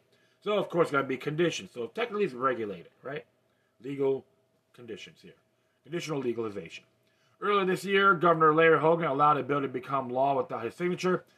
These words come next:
That creates that regulatory structure. With the passage of question four, the bill goes into effect. Under the law, adults twenty-one and over can legally purchase and possess up to one point five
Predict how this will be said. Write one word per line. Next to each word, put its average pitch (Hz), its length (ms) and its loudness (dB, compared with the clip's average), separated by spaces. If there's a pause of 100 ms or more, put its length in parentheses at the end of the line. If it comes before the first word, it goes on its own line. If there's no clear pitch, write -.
(200)
That 123 140 -8
creates 135 280 -2
that 120 160 -8
regulatory 123 560 0
structure. 165 500 0 (280)
With - 100 -12
the - 80 -14
passage 139 300 -2
of 120 100 -8
question 127 400 -4
four, 147 160 -2
the 127 80 -6
bill 131 240 -4
goes 123 180 0
into 120 220 -6
effect. 170 440 0 (420)
Under 139 180 -6
the 127 40 2
law, 147 480 4
adults 139 520 -4
twenty-one 147 400 -6
and 127 120 -8
over 170 240 -2
can 135 200 -8
legally 151 220 -4
purchase 139 420 -6
and 113 120 -10
possess 127 440 -10 (320)
up 156 160 -12
to 127 80 -12
one 127 220 -6
point 120 200 -12
five 117 220 -4